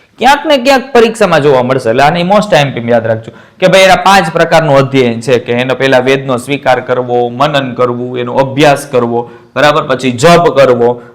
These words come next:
અને ત્યાર પછી એનો વિદ્યાર્થીને દાન આપવું. આ વિદ્યાર્થીના જે અભ્યાસના, વેદના અધ્યયન કરવાના પાંચ સોપાનો છે, પ્રકાર છે. પછી કીધું, "ગુણેર ગુણાનુપાદત્તે", અઘરું પૂછવું હોય તો આવડું આ પૂછે કે ભાઈ જેમ સૂર્ય છે એ પોતાના કિરણોથી પૃથ્વીના જળ વગેરે ગુણોને ગ્રહણ કરે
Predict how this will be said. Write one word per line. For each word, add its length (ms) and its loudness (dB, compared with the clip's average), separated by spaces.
અને 160 -2
ત્યાર 300 2
પછી 280 0
એનો 140 0
વિદ્યાર્થીને 760 -2
દાન 340 0
આપવું. 380 -8
આ 140 4
વિદ્યાર્થીના 680 0
જે 680 2
અભ્યાસના, 960 4
વેદના 560 2
અધ્યયન 520 2
કરવાના 340 2
પાંચ 340 -4
સોપાનો 640 -2
છે, 220 -18
પ્રકાર 360 -2
છે. 160 -20
પછી 180 4
કીધું, 340 2
"ગુણેર 540 6
ગુણાનુપાદત્તે", 1200 2
અઘરું 460 4
પૂછવું 240 0
હોય 80 4
તો 100 0
આવડું 280 4
આ 40 2
પૂછે 280 -6
કે 400 -4
ભાઈ 220 4
જેમ 240 0
સૂર્ય 460 2
છે 140 0
એ 380 6
પોતાના 500 2
કિરણોથી 800 2
પૃથ્વીના 540 0
જળ 300 2
વગેરે 340 4
ગુણોને 520 0
ગ્રહણ 420 0
કરે 280 2